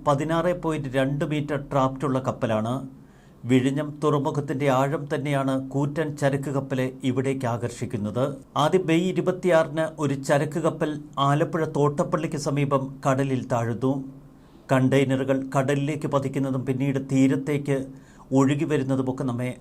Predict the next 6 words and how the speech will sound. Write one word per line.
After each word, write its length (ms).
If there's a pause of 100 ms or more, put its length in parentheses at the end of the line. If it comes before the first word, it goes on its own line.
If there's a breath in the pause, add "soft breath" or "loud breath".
ആശ്ചര്യപ്പെടുത്തി, 840
ആശങ്കപ്പെടുത്തി. 1080
നിരവധി 560
കണ്ടെയ്നറുകൾ 640 (100)
കടലിൽ 320
പതിച്ചു. 460